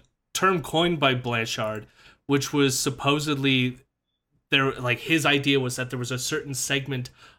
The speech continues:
of trans women that became trans because they were aroused by the idea, not because they were, like, inherently trans, like, whatever that means.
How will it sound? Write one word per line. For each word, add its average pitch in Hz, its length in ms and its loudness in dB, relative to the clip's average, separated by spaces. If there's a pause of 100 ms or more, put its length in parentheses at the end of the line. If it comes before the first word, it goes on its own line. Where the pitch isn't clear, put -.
of 127 220 0
trans 135 440 0
women 117 520 -4 (400)
that 123 320 0 (340)
became 139 800 -2 (240)
trans 123 720 -2 (320)
because 131 360 -4
they 131 140 2
were 123 260 -2
aroused 127 560 0
by 120 160 0
the 117 200 -2
idea, 165 600 -4 (380)
not 143 300 0
because 147 380 -2
they 143 120 4
were, 135 140 2
like, 123 200 -4
inherently 131 500 -4
trans, 131 480 -6
like, 117 180 -6
whatever 117 460 -6 (540)
that 123 200 0
means. 226 380 -6